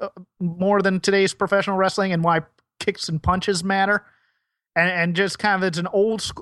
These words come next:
if you're an old school fan, listen to that first half hour 'cause it's really, really good. I-, if W W E can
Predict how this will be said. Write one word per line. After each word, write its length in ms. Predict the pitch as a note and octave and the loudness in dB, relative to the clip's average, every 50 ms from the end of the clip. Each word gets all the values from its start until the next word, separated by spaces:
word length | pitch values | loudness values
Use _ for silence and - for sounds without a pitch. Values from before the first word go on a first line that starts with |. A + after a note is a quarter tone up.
| - | -4
if 100 | G3+ E3 | -2 0
you're 80 | G3+ G3+ | 2 2
an 80 | G3+ | 2
old 200 | A3+ B3+ C#4+ C4+ | 2 2 0 -2
school 260 | - - - B3+ A#3+ A3 | -4 -4 -2 -2 -2 -2
fan, 380 | - - A#3 A3 A3 A3 G3+ | 0 0 2 2 2 2 2
listen 340 | G3 G3 G3+ G3 - F#3+ F3 | 2 2 2 2 0 -2 -2
to 80 | F#3 F3+ | 0 2
that 240 | F3+ F3 E3 - | 2 2 0 0
first 240 | - F#3 F3+ E3 - | 0 0 0 2 0
half 200 | E3+ E3 D#3 - E3 | 2 0 2 2 2
hour 200 | D#3+ D3+ C#3+ D3 | 0 0 0 -2
'cause 140 | E3+ D#3+ | -2 -2
it's 140 | E3 D#3+ - | -2 -2 -2
really, 280 | D#3 D#3+ E3+ E3+ E3+ E3 | -2 0 2 2 4 2
really 220 | D#3+ E3 D#3+ D#3 D3+ | 2 2 0 0 0
good. 320 | D3 E3+ E3+ E3+ E3 - - - - _ _ _ _ _ _ _ _ _ _ _ _ _ _ _ - | 0 0 2 2 0 -4 -8 -16 -20 _ _ _ _ _ _ _ _ _ _ _ _ _ _ _ 2
I-, 40 | G3 | 2
if 380 | F#3+ G3 G3 G3 F3+ E3+ - | 4 4 2 2 0 0 2
W 240 | - B3 A#3+ B3 A#3+ | 2 2 2 2 0
W 320 | G3+ A3+ A3+ A3 A3+ A3 | 2 2 2 2 2 0
E 220 | G#3+ G#3+ G#3+ G#3+ G#3+ | 0 0 0 0 -2
can 500 | - - G3 F#3+ F3+ F3 E3+ F3 F#3+ | -2 -2 0 0 0 -2 -4 -6 -8